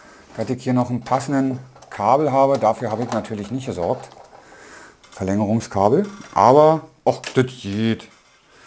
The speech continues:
Das geht. Schließen wir den mal an. So. Ich werde mal das Licht ein bisschen dimmen, damit ihr das ein bisschen besser seht.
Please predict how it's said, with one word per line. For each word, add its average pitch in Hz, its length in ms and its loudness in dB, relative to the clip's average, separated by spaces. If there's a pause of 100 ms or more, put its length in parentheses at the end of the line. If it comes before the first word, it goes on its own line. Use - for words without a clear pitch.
(500)
Das 196 140 -2
geht. 101 800 -4 (760)
Schließen 104 300 -6
wir 95 60 0
den 90 140 -4
mal 90 120 -2
an. 202 240 2 (1700)
So. - 240 -8 (1400)
Ich - 140 -14
werde 120 160 -2
mal 113 100 0
das 101 140 -4
Licht 120 300 -4
ein 113 80 -2
bisschen 104 320 0
dimmen, 175 260 6
damit 123 240 2
ihr 113 80 -2
das 110 140 -2
ein - 100 -20
bisschen 117 240 -2
besser 101 300 -2
seht. 117 440 2